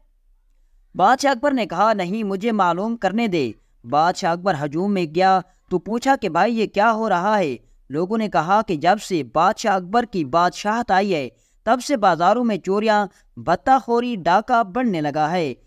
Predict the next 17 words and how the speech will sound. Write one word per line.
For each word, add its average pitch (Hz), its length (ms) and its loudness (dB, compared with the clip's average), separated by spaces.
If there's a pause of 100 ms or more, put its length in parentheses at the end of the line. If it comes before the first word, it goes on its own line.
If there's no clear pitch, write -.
(180)
और 139 140 -4
हत्ता 185 380 -2
के 226 140 -4
हिंदू 190 380 -2
की 220 320 -6
एक 190 260 0
इबादत 190 460 0
गाह 196 240 2
में 160 260 -4 (320)
जब 190 180 0
हिंदू 226 220 0
अपनी 254 320 0
उस 226 300 -4
मंदिर 208 320 -2
में 196 120 -2
जाते 185 300 0
हैं 196 260 -6